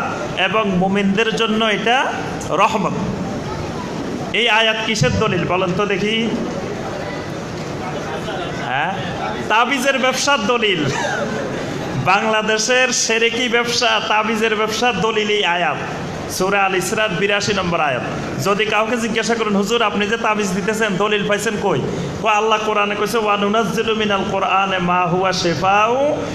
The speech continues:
ওয়া রাহমাতুল লিল মুমিনিন।" যে কোরআনকে আল্লাহ নাজিল করছে মুমিনের জন্য শেফা এবং রহমত, এই জন্য মুমিনের শেফার জন্য আমি তাবিজ দিতেছি। কি সুন্দর দেখছেন, কোরআন দিয়ে শিরকের দলিল, কোরআনের আয়াত দিয়ে শিরকের দলিল।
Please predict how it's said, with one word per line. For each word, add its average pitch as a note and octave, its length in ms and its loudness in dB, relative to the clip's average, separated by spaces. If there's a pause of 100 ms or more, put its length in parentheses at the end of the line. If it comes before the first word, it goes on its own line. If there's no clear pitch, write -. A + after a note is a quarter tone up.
(140)
ওয়া F#3 180 0
রাহমাতুল F#3+ 540 0
লিল D#3 200 0
মুমিনিন।" C3+ 960 0
যে F#3 180 -2
কোরআনকে C4+ 440 2
আল্লাহ A#3 240 2
নাজিল G#3 360 2
করছে G#3 260 0
মুমিনের F#3+ 480 0
জন্য F3 260 2
শেফা F3+ 520 2 (360)
এবং F#3 300 0
রহমত, D#3+ 340 0 (380)
এই G3 80 0
জন্য A3+ 240 0
মুমিনের G#3+ 420 2
শেফার A3 480 2
জন্য A#3 240 2
আমি G#3 200 2
তাবিজ F3+ 300 2
দিতেছি। C#3+ 440 0 (880)
কি B3 100 -2
সুন্দর B3+ 380 4
দেখছেন, A3 280 0 (100)
কোরআন A#3 360 4
দিয়ে A3+ 220 2
শিরকের G#3+ 520 0
দলিল, D3 240 2 (1300)
কোরআনের G#3 380 2
আয়াত G#3 320 2
দিয়ে G#3+ 320 -2
শিরকের D4+ 480 0
দলিল। C3+ 220 0